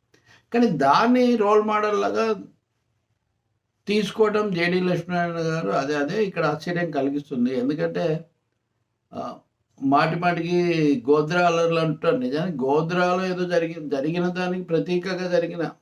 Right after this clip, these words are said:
ప్రతీకారంగా జరిగిన అల్లర్లతో దేశం అట్టుడికిపోయింది.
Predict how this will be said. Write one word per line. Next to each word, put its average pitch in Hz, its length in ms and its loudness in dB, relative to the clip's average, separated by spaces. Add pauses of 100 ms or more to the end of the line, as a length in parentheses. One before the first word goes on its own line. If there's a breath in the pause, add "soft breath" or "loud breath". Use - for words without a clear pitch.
(120)
ప్రతీకారంగా 160 720 -2
జరిగిన 156 360 0
అల్లర్లతో 147 560 -2
దేశం 143 380 -4
అట్టుడికిపోయింది. 127 760 -8